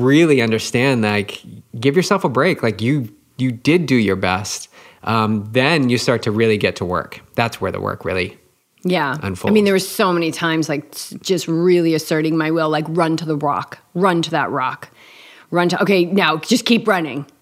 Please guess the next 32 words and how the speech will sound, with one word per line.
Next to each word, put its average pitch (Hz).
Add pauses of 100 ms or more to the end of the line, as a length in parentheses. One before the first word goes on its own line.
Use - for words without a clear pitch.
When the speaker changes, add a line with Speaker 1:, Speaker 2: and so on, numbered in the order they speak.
Speaker 2:
keep 208
running, 170
go 208
to 208
that 202
bush. 156
Okay, 208
now 202
just, 214
now 220
keep 226
going, 180
keep 226
going." 175
Like, 180 (340)
legs 196
are 190
screaming, 180
mind 233
was 156
screaming. 202
Like, 156
I 196
definitely 190
came 175
up, 160 (760)
Speaker 1:
Hmm. 101
Speaker 2:
um, 147
to 190
that 147
central 160
governor 143